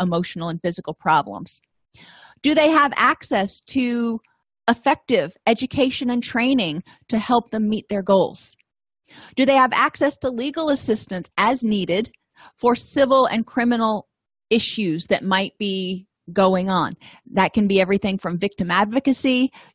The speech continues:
to defense representation to, you know, whatever.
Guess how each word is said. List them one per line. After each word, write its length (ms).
to 680
defense 440
representation 1000
to, 600
you 160
know, 60
whatever. 540